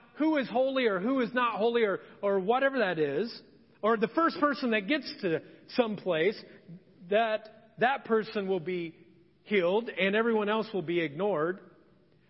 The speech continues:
But the understanding of Christian healing is this: God heals.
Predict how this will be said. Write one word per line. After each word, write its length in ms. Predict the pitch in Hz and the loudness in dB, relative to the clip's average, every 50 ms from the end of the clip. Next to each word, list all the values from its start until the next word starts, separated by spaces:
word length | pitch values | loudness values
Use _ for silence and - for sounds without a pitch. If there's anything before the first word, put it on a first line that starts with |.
| _ _ _ _ _ _ | _ _ _ _ _ _
But 260 | - 175 262 277 262 262 - - - - _ _ _ _ _ | -2 0 0 0 -4 -6 -12 -18 -20 -20 _ _ _ _ _
the 100 | 226 262 | 0 0
understanding 640 | 294 330 339 359 320 - - 311 294 277 277 262 247 | 2 2 0 0 -2 -2 -2 -2 0 0 0 0 0
of 140 | 226 202 | -2 -2
Christian 400 | - 269 285 269 - - 233 214 | -2 -2 -2 -2 -2 -4 -4 -2
healing 320 | 214 247 247 214 277 240 208 | -2 -2 -2 0 -2 -2 -2
is 160 | 202 196 180 | -2 -2 -2
this: 240 | 262 311 269 185 - - - - - - - - | -2 -2 -2 -4 -6 -10 -18 -20 -20 -20 -18 -6
God 260 | 156 220 233 247 240 | -4 -2 -2 0 -2
heals. 380 | 220 247 285 285 247 170 - | 0 0 0 0 -2 -4 -8